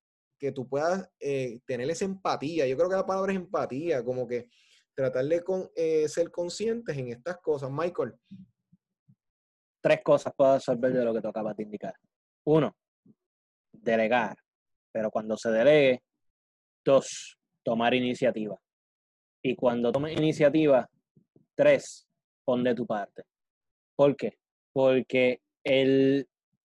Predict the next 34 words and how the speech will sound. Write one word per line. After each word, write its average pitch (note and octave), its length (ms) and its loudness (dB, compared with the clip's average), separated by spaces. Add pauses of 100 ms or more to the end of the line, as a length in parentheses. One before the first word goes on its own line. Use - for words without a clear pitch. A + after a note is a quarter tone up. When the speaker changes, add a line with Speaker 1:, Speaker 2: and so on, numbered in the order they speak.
(180)
Speaker 2:
el D3 200 2
líder F3+ 260 6
muchas F3+ 340 2
veces, D#3+ 320 4
como C3 160 -6
tú B2 80 0
acabas C3 240 2
de C#3 60 -4
indicar, C3+ 480 2 (680)
esto, C3+ 840 0 (100)
nosotros C#3+ 540 -6
vemos E3+ 240 0
una E3+ 200 0
persona D#3+ 300 -4
según C3 360 -6 (100)
la C3+ 300 0
percepción B2+ 640 -6
de C#3+ 100 -4
nosotros. C#3+ 680 -2 (500)
Por C3+ 100 0
ejemplo, C#3 220 0
una C#3+ 140 0
persona E3+ 360 0
que F3 160 2
va E3+ 140 4
quizás E3 260 -4
los E3 160 -2
domingos E3 340 -2
a - 40 2
la E3 40 0
iglesia D#3+ 520 0
o B2+ 160 -2
va C3+ 380 0
domingo, C#3 720 -6